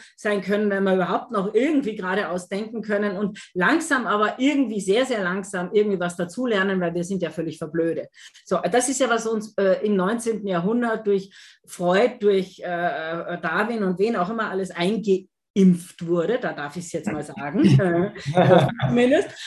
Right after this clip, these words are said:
Äh, und, und, und verstehst du, und der Mensch ist das Wert, der Mensch ist das einzig Wertvolle. <laughs> Er ist der Mittelpunkt, es, es geht nur um den Menschen. Alles andere ist krü-, künstlich draufgepfropft.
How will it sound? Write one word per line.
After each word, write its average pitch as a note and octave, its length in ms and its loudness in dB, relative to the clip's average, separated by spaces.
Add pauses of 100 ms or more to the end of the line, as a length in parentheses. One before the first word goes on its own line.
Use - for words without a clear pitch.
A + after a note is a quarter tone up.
(200)
Äh, B3 340 0
und, C4 140 0
und, C4+ 180 0
und C4 120 -2
verstehst C#4+ 300 2
du, D4+ 40 -2
und C#4+ 180 0
der C#4 120 4
Mensch D4+ 260 2
ist D#4 220 -8
das C#4+ 140 -6
Wert, A#3+ 200 -2
der C4 80 0
Mensch E4 380 0
ist D#4 420 -8
das B3 240 -2
einzig D#4+ 400 -2
Wertvolle. A3+ 600 -2 (260)
<laughs> C#4 240 -2
Er B3+ 200 0
ist C4+ 180 -4
der B3+ 100 2
Mittelpunkt, D4+ 640 -2
es, A3+ 200 -6
es A#3 140 -10
geht D4 220 -4
nur D#4+ 160 4
um F#4 80 4
den C4+ 80 2
Menschen. C4 420 -4 (300)
Alles D#4+ 260 2
andere C#4+ 300 2
ist B3 180 -2
krü-, C#4+ 280 0
künstlich D4+ 440 0
draufgepfropft. G#3+ 920 -6